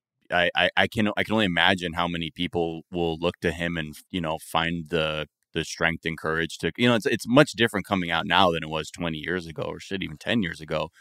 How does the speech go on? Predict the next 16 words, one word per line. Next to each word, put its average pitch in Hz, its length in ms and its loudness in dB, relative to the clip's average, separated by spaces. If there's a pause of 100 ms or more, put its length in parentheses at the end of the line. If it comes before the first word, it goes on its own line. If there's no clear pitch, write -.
(420)
But 95 200 6 (340)
you 107 180 0
hope 135 380 6
that 90 220 2
this 98 160 2
can 85 160 -2
actually 87 560 0 (200)
really 104 580 2 (380)
change 107 380 2
the 95 140 0
dynamics 90 640 0
of 85 180 0 (320)
sports - 840 0
where, 87 400 0
you 85 120 -4
know, 80 280 -2